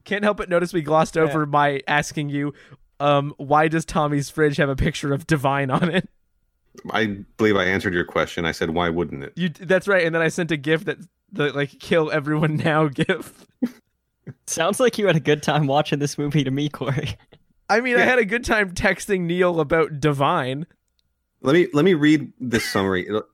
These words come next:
Speaker 3: it'll catch everybody up if they're not familiar. So the girl at the beginning who gives birth is Jamie Lloyd, which is Laurie Strode's daughter. Laurie Strode died in a car accident sometime before Halloween four.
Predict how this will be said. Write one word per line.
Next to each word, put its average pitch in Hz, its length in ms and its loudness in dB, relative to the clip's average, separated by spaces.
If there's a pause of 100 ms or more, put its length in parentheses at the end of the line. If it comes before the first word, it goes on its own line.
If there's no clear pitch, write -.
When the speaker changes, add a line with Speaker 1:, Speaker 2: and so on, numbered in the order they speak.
(160)
Speaker 3:
it'll 143 160 2
catch 147 280 -4
everybody 82 480 -2
up 76 160 -8
if 80 100 -12
they're 90 100 -8
not 80 160 -6
familiar. 80 680 -8
So 92 500 -2 (420)
the - 60 -6
girl 120 260 4
at 151 80 0
the 131 240 0 (520)
beginning 90 420 -2
who 90 80 -8
gives 90 180 -4
birth 78 440 -6
is 82 200 -6
Jamie 90 300 0
Lloyd, 80 400 -2
which - 220 -10
is 82 200 -10 (120)
Laurie 90 240 0
Strode's 90 400 -4
daughter. 73 460 -4 (400)
Laurie 95 180 2
Strode 92 320 -2
died 80 240 -2
in 82 100 -4
a 80 60 -6
car 78 260 -2
accident 76 540 -4 (180)
sometime 82 400 -6
before 78 340 -6
Halloween 76 380 -4
four. 71 400 -8